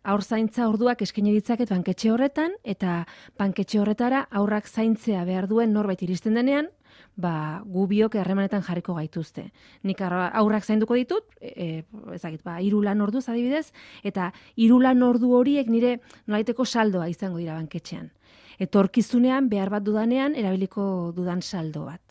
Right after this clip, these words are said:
Hau da, ba, ez dakit, ba, etxea margotzeko adibidez. Eta denbora hori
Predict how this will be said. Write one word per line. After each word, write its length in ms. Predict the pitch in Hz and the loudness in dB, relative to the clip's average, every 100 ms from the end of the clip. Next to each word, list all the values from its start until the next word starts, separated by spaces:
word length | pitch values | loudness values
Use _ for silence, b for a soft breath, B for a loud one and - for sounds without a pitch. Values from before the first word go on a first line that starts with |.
| _ | _
Hau 140 | 208 180 | -4 -4
da, 140 | - _ b b | -4 _ b b
ba, 220 | 180 170 156 | -10 -8 -8
ez 60 | - | -10
dakit, 320 | 160 240 214 | -6 -8 -6
ba, 320 | 185 175 165 | -8 -6 -6
etxea 240 | 175 226 | -4 -4
margotzeko 480 | 202 180 175 - 165 | -4 -4 -6 -8 -10
adibidez. 520 | 160 156 151 147 - _ b b b - | -10 -10 -10 -14 -20 _ b b b -12
Eta 420 | 185 185 175 170 175 | -6 -6 -4 -6 -2
denbora 460 | 185 190 214 233 | 0 2 2 2
hori 160 | 247 285 | 2 0